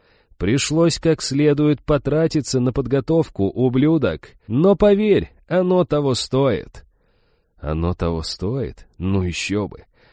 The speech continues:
Гард намерен продать мой череп подручным Когана, а находящийся под следствием банкир точно не поскупится, чтобы заткнуть рот ключевому свидетелю обвинения.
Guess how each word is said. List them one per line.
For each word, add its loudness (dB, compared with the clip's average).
Гард -2
намерен 2
продать -2
мой 0
череп -2
подручным -4
Когана, -2
а -2
находящийся 0
под -2
следствием -2
банкир -2
точно -2
не -2
поскупится, -4
чтобы -4
заткнуть -4
рот -2
ключевому -4
свидетелю -4
обвинения. -6